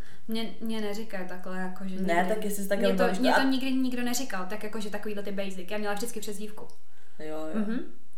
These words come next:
Speaker 2: No a kdyby sis měla vybrat, tak co se ti jako třeba líbí?
Speaker 1: Tak na co jsem byla fakt taková jako, jako, že mi to prostě úplně rozjasnilo <laughs> vždycky moji náladu. Já to řeknu, jako, když to uslyší, jak to uslyší, mi to jedno.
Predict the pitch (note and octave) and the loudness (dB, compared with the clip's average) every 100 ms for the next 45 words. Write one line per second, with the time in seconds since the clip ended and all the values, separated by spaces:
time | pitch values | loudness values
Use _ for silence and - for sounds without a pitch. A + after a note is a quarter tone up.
0 | - F#3+ G3+ G#3+ G3+ G#3+ G#3+ G3+ A3 A3 | -2 2 2 4 4 4 2 4 4 4
1 | F#3 E3 D#3+ F#3+ F#3+ G#3 G#3+ G#3 F#3+ F#3+ | 4 4 2 2 0 0 0 0 0 0
2 | E3+ D#3 D#3 F#3+ G3 - - - - - | 0 0 0 -2 -2 -2 -2 -2 -2 -2
3 | - - - - - - - - - B3 | -2 -2 -2 -2 -2 -2 -2 -2 0 0
4 | A3 G#3+ A#3+ A#3+ A3+ A3+ A3 G#3 G3 G#3 | 0 0 0 0 0 0 0 0 -2 -2
5 | G#3 G#3+ G#3 G#3 G#3+ G#3 G3+ F#3+ F#3 - | -2 0 -2 -2 -2 0 0 0 -2 -2
6 | - - - A3+ A3 G#3+ A3 G#3 G#3 G3+ | -2 -2 -2 -2 -2 -2 -2 -2 -2 -2
7 | G3 G#3+ - F#3+ G#3 G#3 F#3+ F#3+ G3+ G3+ | -2 -2 -2 -2 0 0 0 0 0 0
8 | A3 G#3+ G3+ G3 A3 C4 C#4 B3+ - - | -2 0 0 0 0 0 2 2 0 0
9 | - B3 B3 - - G#4+ E4+ B3+ C4 A3 | 0 0 0 -2 -2 0 0 2 2 2
10 | G3+ G#3 A3 G#3+ G#3+ - - - A3+ A3+ | 2 2 2 2 0 0 -2 0 2 4
11 | G#3 A3+ G#3 F#3+ G3 F#3 F#3+ G#3 G#3+ - | 2 2 0 0 0 0 0 0 0 0
12 | F3+ F#3 F#3+ F3+ F3 E3+ - F#3 F3+ F3+ | 0 0 0 0 0 -2 -2 -2 -2 -2
13 | F3 F#3 | -2 -2